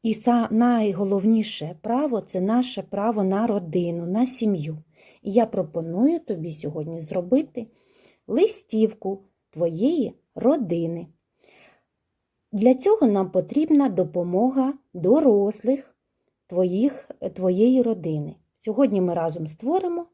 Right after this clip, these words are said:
ось таку гарну листівку з долоньок. Для роботи нам знадобиться кольоровий папір, кольоровий картон, ножиці, олівець та клей. Будь уважний.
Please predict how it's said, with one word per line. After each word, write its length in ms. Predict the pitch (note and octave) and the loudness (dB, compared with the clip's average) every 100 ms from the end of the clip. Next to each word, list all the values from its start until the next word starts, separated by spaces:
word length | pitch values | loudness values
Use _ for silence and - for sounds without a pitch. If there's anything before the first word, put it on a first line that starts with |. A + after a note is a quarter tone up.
| _ _ | _ _
ось 220 | - G#4 - | -4 -4 0
таку 300 | B3 G#3+ E3+ | -2 -2 -4
гарну 440 | E3+ D#3+ D#3+ E3 D3+ | -4 -4 -6 -6 -4
листівку 840 | F3 F3+ - - E4+ G4+ - E4 E4+ - | -4 -4 -6 0 2 2 -2 -12 -12 -12
з 160 | E3+ | -8
долоньок. 760 | - G4+ E4 D#4+ D4+ C#4 C4+ _ _ _ _ _ - _ | 0 2 2 2 2 0 -2 _ _ _ _ _ -20 _
Для 180 | F#3+ A3 | 4 6
роботи 440 | C4 C4+ A4+ B3+ | 6 4 2 2
нам 180 | F#3+ C4+ | 2 2
знадобиться 800 | D4 A#3 G3 F#3+ D#3 D#3+ D#3 - - _ _ _ - | 2 2 2 0 0 -4 -6 -14 -20 _ _ _ -4
кольоровий 580 | G#3 C#4 G4 A4+ - | 2 4 4 4 2
папір, 720 | D#3 - - F3 F#3 A#3 C4+ - _ _ _ _ _ _ | -2 -8 -16 -10 0 2 2 0 _ _ _ _ _ _
кольоровий 600 | A#3+ F#3 G#3 D4 G4 B3+ | -4 0 4 4 4 2
картон, 880 | - E3 - _ F#3 F#3+ B3 C#4 D4 - _ _ _ _ _ | 0 -8 -12 _ 0 4 4 4 0 -8 _ _ _ _ _
ножиці, 840 | F3+ F#3 G3 G#3+ C#4+ C4+ - F4+ F#4+ _ | 0 2 4 2 0 -4 -8 -8 -10 _
олівець 840 | G3 G3 F3 D#3+ F3+ C#4 - - _ _ _ _ | -2 -2 -2 0 0 0 -2 -14 _ _ _ _
та 160 | - D#4 | -4 -2
клей. 520 | F#4+ D#4 B3+ B3+ - _ _ _ - | 2 6 6 4 -6 _ _ _ -10
Будь 260 | F#3 F#3+ | -8 -2
уважний. 640 | G#4 D4 A#3+ A3+ A#3 A#3+ | 0 2 2 2 2 0